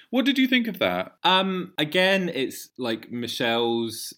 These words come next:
Speaker 2: um, she has obviously invested a lot in her relationship with Tony.
Speaker 1: Yes.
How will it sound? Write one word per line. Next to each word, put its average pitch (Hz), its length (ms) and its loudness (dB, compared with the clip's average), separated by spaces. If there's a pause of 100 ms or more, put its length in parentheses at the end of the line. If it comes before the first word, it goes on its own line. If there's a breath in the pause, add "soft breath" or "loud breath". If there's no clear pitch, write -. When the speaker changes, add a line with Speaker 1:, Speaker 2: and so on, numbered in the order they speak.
(140)
Speaker 2:
um, 101 720 -6
she - 160 -4
has 135 260 0
obviously 113 440 -4
invested 98 560 -8
a 95 80 -6
lot 95 400 -6
in 90 100 -10
her 90 180 -8
relationship 95 800 -8
with 117 180 -10
Tony. 131 640 -6
Speaker 1:
Yes. - 640 -2